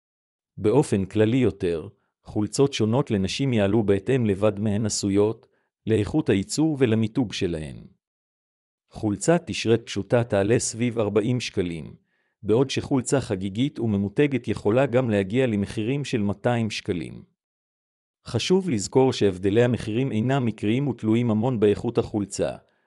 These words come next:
חולצה פשוטה שלובשים כל יום אינה שווה כמו חולצה מושקעת יותר שמותאמת לאירועים ספציפיים, ולכן הבדלי המחירים. סיכום.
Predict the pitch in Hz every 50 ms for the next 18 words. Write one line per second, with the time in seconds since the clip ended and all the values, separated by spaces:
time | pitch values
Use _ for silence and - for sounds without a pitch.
0 | _ _ _ - - 107 101 98 - - 143 139 - - - 107 - - 139 139
1 | 131 - - 104 101 98 90 - - - 110 101 104 - - 117 104 104 104 110
2 | 107 110 92 104 104 120 123 120 - - 110 90 95 120 120 98 95 98 _ -
3 | - 107 104 104 - - - 107 101 - - 143 139 135 120 104 - - - -
4 | 123 135 139 - 113 - - - 135 131 131 127 - - 117 117 107 - 117 117
5 | 123 123 120 - 110 107 110 101 101 101 123 135 131 107 - - 113 101 - -
6 | 143 139 - - 90 76 67 57 - _ _ _ _ _ _ _ _ - 101 101
7 | 101 - - 151 160 139 113 90 95 95 104 101 117 120 117 107 104 - - 107
8 | 95 85 87 69 57 55 - - _ _ _ _ _ _ _ _ _ _ _ _
9 | _ _ _ _ _ _ - - - - 113 - - - 92 85 69 65